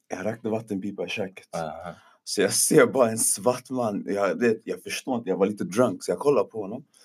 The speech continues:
Speaker 1: Jag bara, "Är han svettig?" <laughs> Eller, eller det är någonting som jag ser, jag kollar, jag bara,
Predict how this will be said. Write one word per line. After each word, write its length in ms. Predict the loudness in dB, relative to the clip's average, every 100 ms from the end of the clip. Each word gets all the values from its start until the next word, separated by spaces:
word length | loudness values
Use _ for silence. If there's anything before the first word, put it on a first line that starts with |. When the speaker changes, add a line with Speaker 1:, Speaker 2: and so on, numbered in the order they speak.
| _ -8
Speaker 1:
Jag 140 | -4
bara, 180 | -2 -2
"Är 160 | -4
han 180 | -8 -6
svettig?" 760 | -2 2 2 2 -2 -12 -12 -18 _ _ -14 -12
<laughs> 520 | -12 -16 _ _ 4
Eller, 240 | 6 6 4 -6 -12 -10 -10 -2
eller 300 | 4 8 8
det 100 | 8
är 40 |
någonting 320 | 6 6 4 0
som 100 | -2
jag 100 | 2
ser, 80 |
jag 120 | 2 2
kollar, 260 | -4 -4
jag 100 | -4
bara, 160 | -4